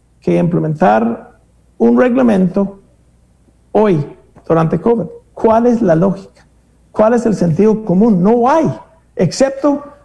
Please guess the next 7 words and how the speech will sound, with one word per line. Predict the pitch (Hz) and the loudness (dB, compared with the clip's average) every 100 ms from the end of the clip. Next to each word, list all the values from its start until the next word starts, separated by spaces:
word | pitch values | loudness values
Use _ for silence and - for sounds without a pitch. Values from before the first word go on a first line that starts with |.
| _ | _
manda | 185 214 247 240 214 | -2 0 2 2 4
medios | 233 277 269 277 254 - | 4 4 2 2 -2 -2
empujando | 208 170 170 196 226 233 | -2 0 2 2 2 0
sus, | - 220 190 - - _ _ _ _ _ _ _ _ _ _ _ _ - | 0 -2 -2 -4 -20 _ _ _ _ _ _ _ _ _ _ _ _ -10
eh, | 165 156 151 | -2 -2 -2
ideas | 196 175 180 208 226 220 - - - | 0 2 4 2 0 -2 -12 -20 -6
radicales. | 160 147 139 - 113 139 - - | -2 0 0 -4 -6 -6 -12 -20